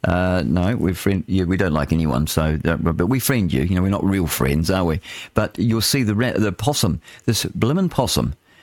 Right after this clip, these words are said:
this mongrel of a possum has been eating the chook food. He's been doing that for I don't know how long, but I've got, I've only got three chooks. I actually got, oh, well,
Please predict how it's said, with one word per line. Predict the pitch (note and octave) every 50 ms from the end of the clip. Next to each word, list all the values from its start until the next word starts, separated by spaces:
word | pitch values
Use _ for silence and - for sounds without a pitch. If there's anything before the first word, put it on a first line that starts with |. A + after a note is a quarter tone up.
| - -
this | - A2 G#2 -
mongrel | A#2+ A#2+ B2 C#3 D#3 F3+ E3 D#3 C#3+
of | C3 A#2
a | G#2
possum | - B2+ B2 - - F#2+
has | F2+ F#2
been | F#2+ G2+ G2+
eating | G2+ G#2 F2 G2 G#2+
the | G2+ G#2
chook | - - F#3 - -
food. | - G2 D2+ C#2 C2 - - - - - - - - - _ _ _
He's | - G2 F2+
been | G#2+ G#2 G2+
doing | G#2+ A#2+ C#3 D3+ D3
that | A#2 F#2+ F2+ G2+ - -
for | - - - G#2+ G#2 G#2 G2+ F#2 G2 - _ _ _ _ -
I | G#2+ G2+
don't | F#2 F#2+
know | A#2 C#3
how | B2+ F#2+ E2+
long, | E2 F2+ G#2+ B2+ B2+ -
but | - G#2+ A2
I've | A2+ A2+ A2 -
got, | - - - - - - - -
I've | G#2 G#2
only | B2+ D3 C3+
got | A2 - -
three | - - B2 B2 G#2+
chooks. | B2 - G2 - - -
I | G#2+ A2+
actually | A2 - G2 F2
got, | - -
oh, | - E2+ F2 F#2 F2+
well, | D#2 C2+ D#2+ E2 C2+ C#2 E2 D#2